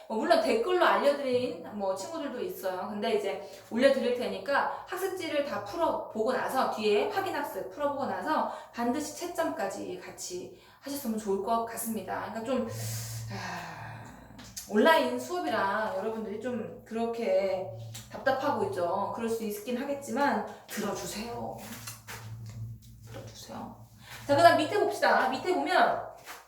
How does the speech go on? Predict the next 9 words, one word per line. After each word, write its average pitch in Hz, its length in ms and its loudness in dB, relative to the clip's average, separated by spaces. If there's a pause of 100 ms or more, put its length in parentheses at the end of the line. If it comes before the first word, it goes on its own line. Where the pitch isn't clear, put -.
(360)
요것만 330 360 0
정리하면 240 480 -2
오늘 202 400 -2
수업 - 260 -8
끝납니다. - 800 -6 (540)
원자 247 800 2 (300)
배열, 208 580 2 (240)
원자의 226 800 4 (280)
배열이 220 640 4